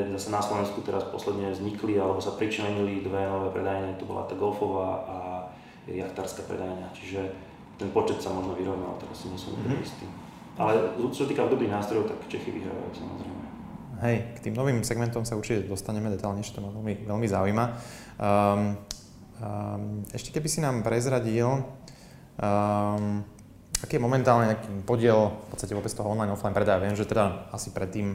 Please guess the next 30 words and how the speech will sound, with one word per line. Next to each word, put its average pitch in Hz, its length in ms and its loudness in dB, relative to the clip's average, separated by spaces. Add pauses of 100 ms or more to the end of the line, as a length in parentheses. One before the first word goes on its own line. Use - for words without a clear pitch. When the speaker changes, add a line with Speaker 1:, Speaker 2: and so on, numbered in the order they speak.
Speaker 2:
a, 98 300 -8
prioritne 101 480 -6
ste 101 220 -2
tradične 98 320 -2
v - 80 -8
tom 110 80 -2
kameni, 110 480 0 (260)
posledné 101 300 -4
roky 101 180 -2
už 101 80 -4
teda 101 140 -4
valíte 98 400 0
hlavne 104 240 -2
na 98 100 -2
online, 101 340 0
tak 98 140 -2
aký 95 220 -4
je 104 60 -4
ten 104 120 -4
mom-, 98 220 -4
aktuálny, 98 680 -2
a, 95 280 -6
aktuálne 104 240 0
rozdelenie 101 320 2
výnosov 95 420 -2
z - 80 -14
pohľadu 90 300 -8
teda 92 180 -4 (200)
online, 92 260 -8
offline? 90 240 -8